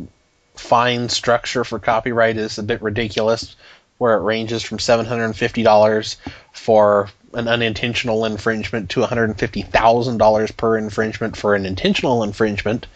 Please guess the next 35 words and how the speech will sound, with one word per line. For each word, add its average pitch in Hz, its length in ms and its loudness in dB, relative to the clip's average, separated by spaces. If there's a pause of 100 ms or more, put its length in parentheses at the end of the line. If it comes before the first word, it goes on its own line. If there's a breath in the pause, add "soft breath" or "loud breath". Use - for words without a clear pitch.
(800 loud breath)
or 120 380 6
if 117 140 0
it 101 100 -2
was 110 160 -2
the 107 80 -4
case 117 320 -2
of 107 120 0
saying, 113 440 -2 (640)
"Hey, 123 440 0 (120)
these 123 200 -2
sites 123 340 -2
don't 117 240 -4
clearly 117 300 -2
state 117 360 -2 (360)
that 110 120 -6
this 110 160 -4
stuff 117 280 0
is 101 100 -4
co-, - 160 -6 (400)
um, 101 300 -4
illegal, 117 720 2
copyrighted 113 580 2 (680)
material 123 640 4
and 107 100 -4
stuff, - 720 0
so 123 200 2
I 113 100 6
shouldn't 113 340 -2
be 113 120 -4
held 113 220 2
liable 113 560 2
when 104 280 -10
I 110 160 0
wasn't 110 380 -2
informed." 95 600 -2